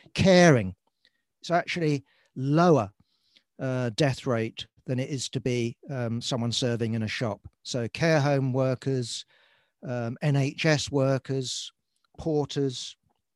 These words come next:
actually have a lower death rate, still a high death rate. Remember, Britain is one of the highest, uh, in the world. And then we get into what you would expect,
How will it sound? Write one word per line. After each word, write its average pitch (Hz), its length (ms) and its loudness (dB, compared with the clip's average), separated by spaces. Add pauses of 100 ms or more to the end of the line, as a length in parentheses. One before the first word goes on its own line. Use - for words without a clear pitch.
(500)
actually 147 320 -6
have 131 200 -2
a 127 40 -2
lower 143 400 6
death 127 320 -2
rate, 98 220 -6
still 151 240 -6
a 90 40 -10
high 196 340 -2
death 120 340 -6
rate. 117 260 -8 (300)
Remember, 131 300 -4
Britain 139 280 -4
is 127 160 -6
one 127 140 -4
of 123 40 -4
the 123 120 -2
highest, 131 500 -4 (360)
uh, 143 180 -4
in 135 160 0
the 131 80 0
world. 143 460 2 (440)
And 170 100 4
then 170 140 8
we 156 100 6
get 143 200 2
into 135 260 0
what 123 220 -4
you 127 100 -6
would 113 120 -4
expect, - 720 0